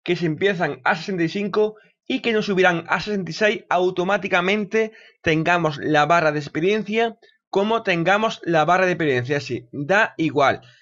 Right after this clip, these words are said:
Si tenemos la barra de experiencia de sesenta y cinco a lo primero y hacemos la quest,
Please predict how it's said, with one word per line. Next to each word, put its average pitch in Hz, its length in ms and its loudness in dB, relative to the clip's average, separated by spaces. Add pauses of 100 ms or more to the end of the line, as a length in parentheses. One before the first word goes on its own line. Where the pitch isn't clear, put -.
Si 135 120 -10
tenemos 170 240 4
la 180 100 6
barra 175 160 4
de 170 60 -4
experiencia 147 460 0
de 139 100 -6
sesenta 147 220 -6
y 139 40 -4
cinco 175 480 -4 (100)
a 196 140 2
lo 190 120 0
primero 123 320 0
y 135 80 0
hacemos 156 260 0
la 131 120 0
quest, 220 280 2